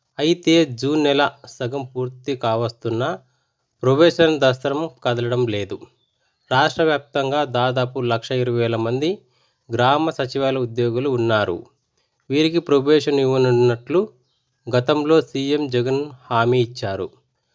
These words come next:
అయితే హామీ ఇచ్చి ఇన్ని రోజులు, నెలలు గడుస్తున్నా ఇంతవరకు దస్త్రంపై సంతకం పడకపోవడం, ఉత్తర్వులు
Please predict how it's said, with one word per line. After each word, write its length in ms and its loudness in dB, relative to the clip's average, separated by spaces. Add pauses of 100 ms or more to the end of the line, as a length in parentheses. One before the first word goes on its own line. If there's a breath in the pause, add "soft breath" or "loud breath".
(260)
అయితే 360 2
హామీ 480 2
ఇచ్చి 380 -6 (560)
ఇన్ని 240 2
రోజులు, 520 4
నెలలు 380 2
గడుస్తున్నా 720 0 (580)
ఇంతవరకు 600 2 (380)
దస్త్రంపై 600 -2
సంతకం 560 -2 (640)
పడకపోవడం, 760 2
ఉత్తర్వులు 680 -2